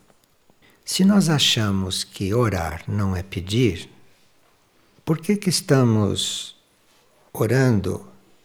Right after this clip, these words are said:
pelas crianças da África?" Não, a oração é livre. Oração é livre e cada um exerce esse trabalho, exerce essa, esse meio de contato, não?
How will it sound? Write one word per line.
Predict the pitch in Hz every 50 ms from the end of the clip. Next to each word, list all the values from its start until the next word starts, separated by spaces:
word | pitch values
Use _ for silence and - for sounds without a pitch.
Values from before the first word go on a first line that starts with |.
| _ _ _ -
pelas | - 113 117 120 117 -
crianças | - - 101 104 107 113 117 107 - 113 107 104
da | 104 98 82 82 82 85
África?" | 85 - - - - - - - - - - _ _ _ _ _ _ _ _ _ _ _ _ _ _ _ _ _ _ _ _ _ - - - _ _ _ _ _ _ - _ _ _ _ -
Não, | 160 110 98
a | 110 131
oração | 151 160 160 156 147 - - 202 214 226
é | 233 214
livre. | 165 113 110 110 110 113 101 107 110 87 85 85 95 - _ _ _ _ _ _ _ _ _ _ _ _ _ _ _ _ _ _ _ _ _ _ _ _ _ _ _ _ -
Oração | 120 117 123 127 - - 175 180 190
é | 196 190
livre | 147 123 131 131 143 143 143 151 180 185 208 214 202 - - - - - - - _ _ - -
e | 135
cada | - - - 151 147 147 143 139
um | 147 165 190
exerce | 220 202 147 117 117 113 110 120 139 139 - - - - 196 214 - - - - - - _ _
esse | - - - 120
trabalho, | - - 110 92 85 90 95 98 117 131 139 127 123
exerce | 113 101 92 101 104 104 107 - - -
essa, | 98 - - - 104 98 95 92 92 92 92 95 - - - -
esse | - - - - 98
meio | 95 95 101 101 98
de | 92 101
contato, | - - - 90 87 - - 98 101 120 143 143 - - 107
não? | 90 95 113 147